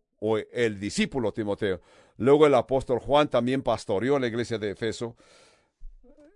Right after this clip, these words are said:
También Aquila y Priscila pastorearon y predicaron. También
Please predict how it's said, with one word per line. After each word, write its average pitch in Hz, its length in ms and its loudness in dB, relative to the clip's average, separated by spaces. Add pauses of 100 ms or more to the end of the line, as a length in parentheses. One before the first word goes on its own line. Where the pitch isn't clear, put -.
(120)
También 135 520 2
Aquila 143 440 0
y 131 60 2
Priscila 127 560 0
pastorearon 110 880 -2
y 127 200 -6
predicaron. 143 960 0 (300)
También 113 560 -2